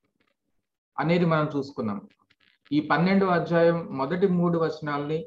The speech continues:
ఒంటరిగా చదివితే దానిని, ఆ, లోకరీతి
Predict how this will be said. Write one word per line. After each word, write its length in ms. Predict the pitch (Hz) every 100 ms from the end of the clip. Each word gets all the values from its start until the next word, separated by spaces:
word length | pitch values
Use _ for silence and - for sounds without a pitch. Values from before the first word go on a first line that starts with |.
| _ _ _ _ _ _ _ _ _ _ _ _ - 135
ఒంటరిగా 420 | 143 202 185 185 170
చదివితే 420 | 160 147 151 151 151 - - 123
దానిని, 380 | 147 156 160 165 170 - _ _ _ -
ఆ, 40 | 120 123 127 131
లోకరీతి 500 | 156 190 202 202 196